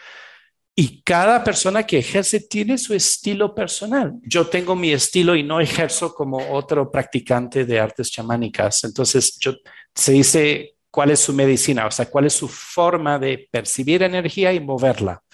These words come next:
Y cada quien tiene su, su técnica, su, su forma de trabajar, etcétera. Entonces, ¿quién lo lleva? ¿Cuál es su,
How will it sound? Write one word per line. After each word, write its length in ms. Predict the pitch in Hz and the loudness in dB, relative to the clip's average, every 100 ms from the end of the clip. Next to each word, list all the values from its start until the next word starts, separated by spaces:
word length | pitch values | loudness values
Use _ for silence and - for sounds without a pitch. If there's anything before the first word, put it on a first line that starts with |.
| - - - | -20 -20 -14
Y 100 | 110 | -6
cada 260 | 143 139 | 0 0
quien 260 | 135 147 139 | 0 -2 0
tiene 300 | 139 135 139 | -4 -4 -4
su, 440 | 135 127 113 117 _ _ | -8 -10 -12 -14 _ _
su 260 | - - 113 | -20 -20 -2
técnica, 760 | 156 170 - 165 - 156 151 143 | -2 0 -2 -4 0 2 2 0
su, 320 | - 127 117 | -2 -6 -6
su 140 | - | -8
forma 400 | 120 - 131 131 | -4 0 2 2
de 120 | 120 107 | 2 0
trabajar, 540 | - 107 98 - 127 | 0 0 0 0 -2
etcétera. 500 | 113 - - - 85 _ - - - | -2 -8 -12 -20 -20 _ -16 -16 -6
Entonces, 400 | 135 127 120 - | -2 0 0 -2
¿quién 280 | - 196 202 | 0 2 4
lo 80 | 202 | 2
lleva? 580 | 160 160 185 269 - - _ - - - - - | 4 2 2 0 -2 -16 _ -20 -20 -20 -20 -20
¿Cuál 280 | - 170 185 | -2 2 4
es 240 | 202 - | 4 0
su, 460 | - 147 143 139 | -2 -4 -4 -8